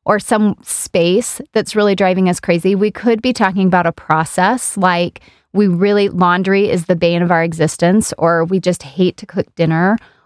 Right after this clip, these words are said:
or the paper is driving us crazy. Or it could just be time management with our tasks and trying to get through all of our work commitments or the different items that we need to do to keep the family running or the home running. So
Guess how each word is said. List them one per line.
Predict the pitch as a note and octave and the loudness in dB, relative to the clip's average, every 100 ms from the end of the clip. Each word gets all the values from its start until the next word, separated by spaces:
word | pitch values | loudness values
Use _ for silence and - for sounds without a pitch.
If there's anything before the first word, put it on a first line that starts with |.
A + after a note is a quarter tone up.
| - | -4
or | F3+ F#3 | -2 0
the | E3 E3 | 0 -4
paper | - G3 F#3+ - G3+ | -4 -2 -2 0 0
is | - F3 | 0 -4
driving | - F3 D#3+ E3 E3 | 0 0 2 2 0
us | D#3 | -2
crazy. | - F3 D#3+ D#3 F3 G3+ - _ _ _ | -4 -2 0 2 2 0 -4 _ _ _
Or | A#3 | -2
it | A3+ | -2
could | - F4 G4+ | -2 -2 0
just | C#4 B3 - | -2 -4 0
be | G3 F3+ F3 | 2 2 -2
time | - A#3+ A#3+ | -4 0 2
management | F#3+ E3+ G#3 G#3 F#3 D#3 | 2 2 0 0 -2 0
with | D#3+ - | -2 -2
our | D#3+ | -2
tasks | D3 F3 E3+ F#3 - | -2 -2 -2 -4 -6
and | F3 D#3 | -4 -4
trying | - F3 F#3+ | -2 -2 2
to | G3+ | 0
get | - - | 0 -4
through | - F#3 | -2 0
all | E3+ | 0
of | E3 D#3+ | 0 0
our | D#3+ | -2
work | E3+ G#3+ - | -2 -4 -2
commitments | G#3+ G3+ - F#3+ F3+ - | -2 0 0 0 0 -2
or | E3 C#3 - _ _ - | 0 0 -2 _ _ -4
the | |
different | F3+ - G#3+ F#3 - _ _ | -4 -2 -2 -2 -8 _ _
items | F3 F#3 F#3 F3+ - | -2 0 2 0 0
that | E3+ | 0
we | F3+ | 2
need | F3 E3 | 0 0
to | |
do | - E3+ | -2 0
to | E3+ | -2
keep | - A2+ | -4 -4
the | E3 | -6
family | - G3+ F#3+ F#3 | -2 0 2 0
running | F3+ F3 F3 F3 | 2 2 2 0
or | E3 D3 | 0 -2
the | D#3 | -4
home | G3+ F3+ F3+ | 0 2 2
running. | E3+ E3+ E3+ E3 _ _ _ _ | 0 -2 -4 -8 _ _ _ _
So | - - B3 A#3 | -6 0 0 0